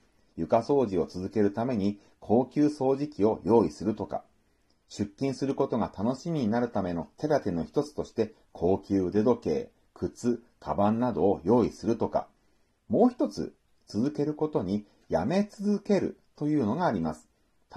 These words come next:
例えば、タバコをやめる禁煙、食べ過ぎをやめるダイエット、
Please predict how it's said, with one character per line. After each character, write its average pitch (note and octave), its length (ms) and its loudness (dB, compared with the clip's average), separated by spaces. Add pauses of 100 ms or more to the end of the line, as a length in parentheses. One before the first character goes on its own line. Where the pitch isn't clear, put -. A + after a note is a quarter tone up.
(100)
例 F#2+ 120 4
え E2 40 2
ば、 C#2 180 -6
タ D2 120 -10
バ F2+ 100 -2
コ G2+ 160 0
を F#2+ 80 6
や F#2+ 140 0
め G2 120 0
る A#2 280 -2
禁 G2 360 0
煙、 G#2 240 -2 (1120)
食 - 140 -12
べ G#2 120 4
過 A#2 140 -6
ぎ A2+ 160 0
を A2 80 2
や G#2 140 4
め B2 140 0
る D3+ 180 -4 (160)
ダ G2 120 0
イ D#3+ 120 -2
エ F2+ 60 -2
ッ - 60 -8 (100)
ト、 - 140 -14